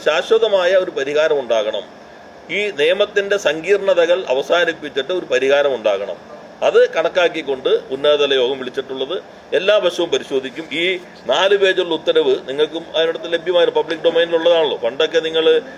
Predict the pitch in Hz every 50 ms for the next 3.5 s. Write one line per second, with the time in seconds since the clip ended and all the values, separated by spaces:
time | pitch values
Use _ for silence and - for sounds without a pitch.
0 | - - - 120 131 139 143 156 156 160 160 160 160 - 165 143 160 156 156 160
1 | 160 147 131 135 135 127 147 143 143 135 123 120 117 139 120 123 131 151 160 143
2 | 131 131 123 120 139 131 127 110 87 78 - - - - - - - - - -
3 | - - - - - - 135 175 190